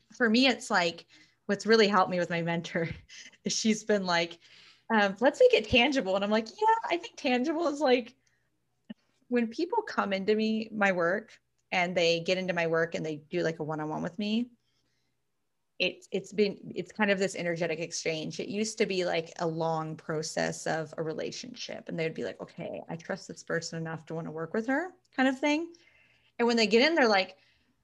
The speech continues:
"I'm getting so much tangible, like, strategy out of this." And it's like, "Yeah, I'm not really good at voicing that online,"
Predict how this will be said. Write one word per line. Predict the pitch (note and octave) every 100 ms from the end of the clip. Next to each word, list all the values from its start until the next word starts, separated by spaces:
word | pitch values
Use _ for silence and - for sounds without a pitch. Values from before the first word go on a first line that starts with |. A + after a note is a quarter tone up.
| _ _ _ -
"I'm | E4
getting | C#4 B3+
so | F3+ - C4+
much | C4+ B3+ -
tangible, | B3 C4+ B3+ A#3+ B3
like, | A3+ F3+
strategy | - D#4 G#4+ D4 E3 E3+
out | F3 E3
of | -
this." | C2+ - - - - _ _
And | G3+ F#3+
it's | F#3+ G3+
like, | F3+ E3+ - - _ _ _ _ _
"Yeah, | C4
I'm | C4 F#3 G3+
not | E4+
really | G#4+ E4
good | - A3
at | - -
voicing | D#3 - E3+ E3+
that | D#3+
online," | D3+ D3 D3+ D#3 -